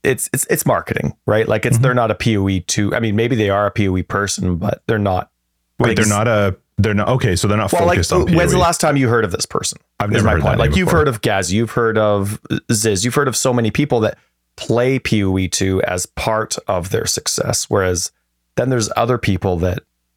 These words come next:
Speaker 1: maybe j-, say, "Oh, I've always liked this game, but I play it one percent of my gaming time."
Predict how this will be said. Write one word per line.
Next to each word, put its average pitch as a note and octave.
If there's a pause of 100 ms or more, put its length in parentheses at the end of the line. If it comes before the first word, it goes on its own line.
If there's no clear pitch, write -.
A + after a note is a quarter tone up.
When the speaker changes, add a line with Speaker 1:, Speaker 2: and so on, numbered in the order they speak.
(120)
Speaker 1:
maybe G#2
j-, -
say, A2
"Oh, A#2
I've G#2+
always G#2+
liked G#2
this F#2+
game, G2+
but -
I G2+
play G2
it -
one F#2+
percent F#2
of F2
my F2
gaming F#2
time." -